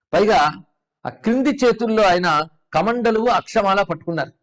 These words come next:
ఇది బ్రహ్మతత్వానికి సంకేతం. పైగా తపో మార్గానికి, జ్ఞాన మార్గానికి సంకేతమే కమండలు, అక్షమాల.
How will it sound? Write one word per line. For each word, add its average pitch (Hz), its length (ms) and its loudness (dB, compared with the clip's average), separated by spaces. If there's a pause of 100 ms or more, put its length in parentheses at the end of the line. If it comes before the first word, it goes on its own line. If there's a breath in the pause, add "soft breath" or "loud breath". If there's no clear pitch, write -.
(220)
ఇది 147 120 -4
బ్రహ్మతత్వానికి 202 840 -4
సంకేతం. 151 420 -8 (520)
పైగా 160 240 0
తపో 220 420 0
మార్గానికి, 202 600 -2
జ్ఞాన 170 320 -2
మార్గానికి 190 520 -2
సంకేతమే 180 760 -6 (200)
కమండలు, 202 400 0
అక్షమాల. 156 500 -2